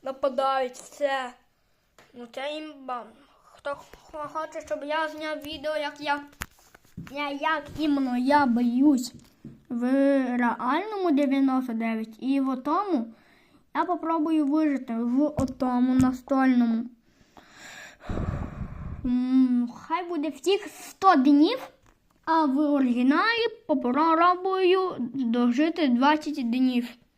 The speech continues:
Хо-, хоч в мене тридцять три, але перший хватить ти-, і двадцяти.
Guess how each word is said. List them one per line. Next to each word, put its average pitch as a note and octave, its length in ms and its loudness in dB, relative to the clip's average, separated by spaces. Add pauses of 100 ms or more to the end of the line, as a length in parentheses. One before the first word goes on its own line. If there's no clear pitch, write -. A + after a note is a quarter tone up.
(400)
Хо-, - 340 -6
хоч D4+ 160 -2
в - 20 -2
мене D4 200 2
тридцять C#4 340 -6
три, E4 160 0
але C#4+ 320 0
перший D4 400 -2
хватить - 680 -6
ти-, D4+ 100 2
і D4 140 0
двадцяти. C#4 560 -2